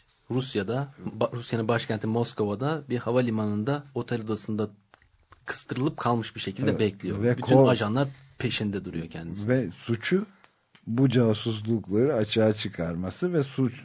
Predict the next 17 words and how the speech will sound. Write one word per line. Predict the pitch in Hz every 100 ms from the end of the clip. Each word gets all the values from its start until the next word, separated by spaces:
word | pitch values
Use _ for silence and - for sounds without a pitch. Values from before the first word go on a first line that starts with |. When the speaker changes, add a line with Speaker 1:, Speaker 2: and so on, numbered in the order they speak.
| 110 110
Speaker 2:
casusluk | 113 120 117 123 - 143 127
yaptın | 95 - - 85 87
diyorlar. | 85 76 62
Speaker 1:
Korkularından | - 117 127 147 147 147 156 170 180
ülkelerini | 135 139 135 131 151
açamadıkları | 139 139 156 131 - 110
gibi | 101 98 87
Avrupa | 95 98 104 98
ülkeleri | 95 92 87 90 147 - _ _ _ _
aynı | 123 135
zamanda | 135 143 147 156 185
kendisinin | - 127 120 127 165 135
uçakta | 131 131 135 147
bulunduğu | 127 135 135 139
dedikodusuna | 123 127 135 127 131 143 135
da | 131
inanıp | 131 139 180